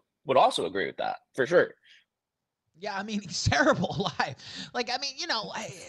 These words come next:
Speaker 2: if he can record something or edit out bits, and, you know, even the podcasts he did before, they're all recorded.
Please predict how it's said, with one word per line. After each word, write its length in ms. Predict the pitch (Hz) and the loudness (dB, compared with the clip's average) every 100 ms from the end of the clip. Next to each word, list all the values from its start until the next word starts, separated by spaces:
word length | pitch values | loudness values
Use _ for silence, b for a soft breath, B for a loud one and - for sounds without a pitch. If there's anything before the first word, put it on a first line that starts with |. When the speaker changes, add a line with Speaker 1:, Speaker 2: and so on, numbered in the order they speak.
| - - | -16 -8
Speaker 2:
if 160 | 220 240 | -4 -2
he 120 | 269 | -2
can 160 | 302 226 | -2 -4
record 420 | 185 277 311 233 | -4 -2 -2 -2
something 480 | 277 254 262 247 226 | -4 -2 -2 0 0
or 200 | 180 143 | -2 0
edit 200 | 220 240 | -2 0
out 320 | 240 240 214 180 | 0 0 -2 -2
bits, 520 | 247 247 233 226 202 | 0 0 0 -2 -6
and, 160 | 180 156 | -8 -6
you 60 | |
know, 80 | 190 | -8
even 160 | 185 226 | -6 -6
the 80 | 208 | 0
podcasts 480 | 208 214 214 208 208 | 2 2 2 -2 -2
he 60 | |
did 140 | 196 180 | -4 -6
before, 300 | 151 220 262 | -6 -4 -2
they're 120 | 233 | 2
all 160 | 254 247 | 2 2
recorded. 580 | 160 - 269 349 - | -2 -4 -4 -4 -8